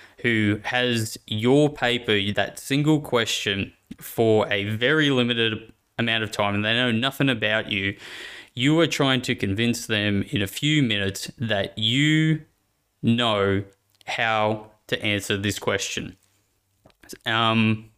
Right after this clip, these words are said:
this is about making sure that in a starting point, your introduction is clear and concise. It's a first impression, and you will only get to make your first impression once. So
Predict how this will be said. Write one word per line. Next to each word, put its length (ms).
this 180
is 140
about 320
making 460
sure 460
that 440
in 160
a 60
starting 460
point, 300
your 240
introduction 920
is 220
clear 680
and 180
concise. 800
It's 240
a 220
first 440
impression, 600
and 320
you 280
will 200
only 320
get 340
to 80
make 300
your 80
first 340
impression 540
once. 360
So 420